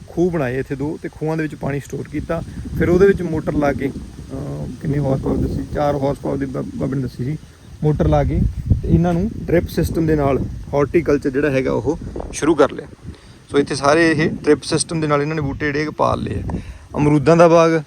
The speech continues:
ਅੰਬਾਂ ਦਾ, ਉੱਧਰ ਵੀ ਅੰਬਾਂ ਦਾ, ਵਿਚਾਲੇ ਨਾਰੀਅਲ ਹੈ ਤੇ ਪਰਲੇ ਪਾਸੇ ਔਲੇ ਆ। ਤੇ ਵਿੱਚ ਉਹਨਾਂ ਨੇ ਆਪ ਦਾ ਜਿਹੜਾ ਹੈਗਾ, ਅਹ, ਇੱਕ ਤਾਂ ਗੁਰੂ ਘਰ, ਅਹ, ਪ੍ਰਕਾਸ਼ ਕੀਤਾ ਹੋਇਆ ਮਹਾਰਾਜ ਦਾ, ਤੇ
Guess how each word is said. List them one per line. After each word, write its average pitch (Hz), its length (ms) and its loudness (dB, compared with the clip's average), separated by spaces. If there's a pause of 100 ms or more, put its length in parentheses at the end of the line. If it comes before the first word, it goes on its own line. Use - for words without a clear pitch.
(160)
ਅੰਬਾਂ 147 320 6
ਦਾ, 156 120 6
ਉੱਧਰ 151 380 4
ਵੀ 165 120 8
ਅੰਬਾਂ 147 240 6
ਦਾ, 143 140 8
ਵਿਚਾਲੇ 139 420 8
ਨਾਰੀਅਲ 135 420 6
ਹੈ 143 140 2 (560)
ਤੇ 135 300 8 (1120)
ਪਰਲੇ 160 220 8
ਪਾਸੇ 156 260 6
ਔਲੇ 120 320 4
ਆ। - 20 -4 (1120)
ਤੇ 143 60 2
ਵਿੱਚ 160 280 6
ਉਹਨਾਂ 185 180 8
ਨੇ 180 100 10
ਆਪ 156 160 12
ਦਾ 147 100 6
ਜਿਹੜਾ 151 160 8
ਹੈਗਾ, 143 500 4
ਅਹ, 139 240 4
ਇੱਕ 139 200 2
ਤਾਂ 143 220 4
ਗੁਰੂ 139 240 0
ਘਰ, 156 200 6
ਅਹ, - 720 -6 (140)
ਪ੍ਰਕਾਸ਼ 143 380 4
ਕੀਤਾ 151 200 2
ਹੋਇਆ 147 100 8
ਮਹਾਰਾਜ 151 320 8
ਦਾ, 139 140 4 (280)
ਤੇ 131 380 2